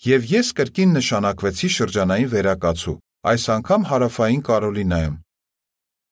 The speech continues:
Այդ ժամանակ այլևս կարիք չկար, որ սևամորթների և սպիտակամորթների ժողովները առանձնացված լինեին։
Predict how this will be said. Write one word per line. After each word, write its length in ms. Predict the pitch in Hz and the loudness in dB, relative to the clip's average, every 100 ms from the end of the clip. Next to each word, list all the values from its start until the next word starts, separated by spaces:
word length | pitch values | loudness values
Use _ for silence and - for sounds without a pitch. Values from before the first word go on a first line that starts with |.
| _ - | _ 0
Այդ 140 | 196 | 0
ժամանակ 540 | 190 156 147 175 233 156 | 2 2 4 2 2 4
այլևս 400 | 143 185 214 - | 2 2 0 0
կարիք 360 | 170 170 190 | 0 0 -2
չկար, 420 | - - 185 98 | -6 0 2 2
որ 220 | 85 104 98 | 2 0 0
սևամորթների 800 | 117 107 110 110 98 95 110 185 | 0 2 2 2 0 0 0 0
և 180 | 185 139 | 0 -2
սպիտակամորթների 1040 | - 123 123 110 113 107 101 95 110 175 | -2 -2 0 0 0 0 -2 -2 0 0
ժողովները 600 | 185 104 101 95 151 165 | 0 2 2 2 2 2
առանձնացված 800 | 101 107 110 92 101 95 104 95 | 2 0 0 -2 -2 0 -2 -2
լինեին։ 400 | 92 85 82 78 | -2 0 2 0